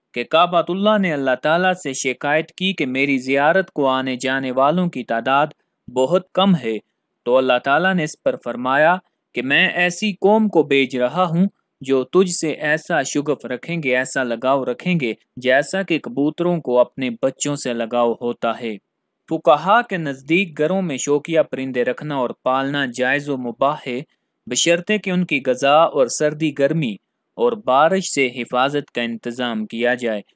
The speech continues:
और जब अहल खाना कहीं बाहर जाएं तो उनकी गज़ा और देखभाल का मुनासिब इंतजाम करके जाएं। इन रवायात से एक बात तो साबित होती है कि घर में कबूतर रखने में कोई हर्ज नहीं है, अलबत्ता जो लोग कबूतर उड़ाने पर शर्त लगाते हैं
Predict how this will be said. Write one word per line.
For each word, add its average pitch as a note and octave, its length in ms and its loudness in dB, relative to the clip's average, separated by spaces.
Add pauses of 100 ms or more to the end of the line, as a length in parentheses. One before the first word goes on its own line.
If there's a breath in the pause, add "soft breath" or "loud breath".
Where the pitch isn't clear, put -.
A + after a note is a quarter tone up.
(220)
और A#2+ 80 -6
जब B2+ 220 -2
अहल B2+ 260 -2
खाना D3 400 -4
कहीं C3+ 320 -8
बाहर B2+ 360 0
जाएं C3 300 -2
तो C3 120 -8
उनकी B2 280 -6
गज़ा B2+ 400 0
और C3+ 220 -6
देखभाल B2 600 -2
का A2 180 -2 (280)
मुनासिब C3+ 760 0
इंतजाम B2+ 640 -4
करके A2+ 380 -4
जाएं। A#2 260 -4 (280)
इन G3 180 4
रवायात E3+ 520 6
से E3+ 200 2
एक D#3 160 -2
बात D#3+ 300 4
तो D3+ 100 -4
साबित C#3 400 -2
होती D#3 320 -4
है F3+ 120 0
कि C#3+ 160 -6
घर D3 260 2
में C3+ 220 -8
कबूतर C#3+ 460 0
रखने E3 300 -2
में C#3 160 -2
कोई C3 320 -2
हर्ज C3+ 320 -4
नहीं C3 320 0
है, B2+ 220 -4 (440)
अलबत्ता D#3+ 520 2
जो D3 220 2
लोग F3 300 6
कबूतर D#3+ 480 -2
उड़ाने D#3+ 540 0
पर A#2+ 240 -2
शर्त D#3+ 460 -2
लगाते D3 520 0
हैं A#2 200 -6